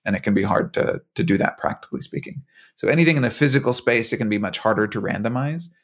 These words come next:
but you should still do the best you can. If you've got ten stores, don't, like, say, "These five on the East Coast are gonna get this treatment and these five on the West Coast." Try to mix it up. Try to have, like, all ten randomly assigned to different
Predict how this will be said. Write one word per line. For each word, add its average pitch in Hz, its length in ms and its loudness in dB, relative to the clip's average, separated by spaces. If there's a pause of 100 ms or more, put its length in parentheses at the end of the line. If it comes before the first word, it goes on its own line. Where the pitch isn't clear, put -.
(140)
but 143 160 -2
you 147 80 4
should 151 220 2
still 208 180 2
do 185 100 4
the 139 80 4
best 131 240 2
you 117 60 -6
can. - 460 0
If 110 100 -10
you've 123 120 0
got 147 260 0
ten 139 260 2
stores, 135 840 0 (600)
don't, 143 340 2
like, 127 200 2
say, 123 160 4
"These 143 320 2
five 131 680 2
on 117 160 -2
the 113 180 -2
East 175 240 2
Coast 139 440 2
are 123 40 4
gonna 117 160 0
get 110 120 2
this 151 160 2
treatment 131 400 2
and 117 100 -4
these 120 160 -4
five 117 220 4
on 104 80 0
the 107 80 0
West 131 240 0
Coast." 123 320 -2 (640)
Try 151 140 4
to 175 60 4
mix 170 240 2
it 165 80 4
up. - 380 2
Try 127 140 2
to 143 80 4
have, 143 220 4
like, 131 200 2 (220)
all 131 240 2
ten 139 340 4
randomly 117 540 2
assigned 110 320 2
to 104 60 -2
different 104 340 -2